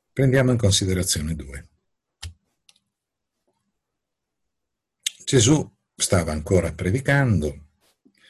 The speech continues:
quando dalla casa del capo della sinagoga vennero a dire: "Tua figlia è morta, perché disturbi ancora il maestro?" Ma Gesù,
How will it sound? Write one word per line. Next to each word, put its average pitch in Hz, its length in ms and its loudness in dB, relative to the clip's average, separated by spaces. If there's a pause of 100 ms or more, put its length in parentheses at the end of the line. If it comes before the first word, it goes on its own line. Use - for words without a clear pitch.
(280)
quando 95 460 2
dalla 92 260 2
casa 95 400 2
del 78 200 -4
capo 101 360 2
della 78 220 -2
sinagoga 95 720 2
vennero 87 500 2
a 80 60 0
dire: 78 540 -4 (680)
"Tua - 200 2
figlia 82 500 0
è 82 40 0
morta, 78 720 -6 (960)
perché 147 340 2
disturbi 78 540 -4
ancora 76 360 -4
il 73 100 -6
maestro?" 73 680 -8 (2750)
Ma 90 200 2
Gesù, 92 500 2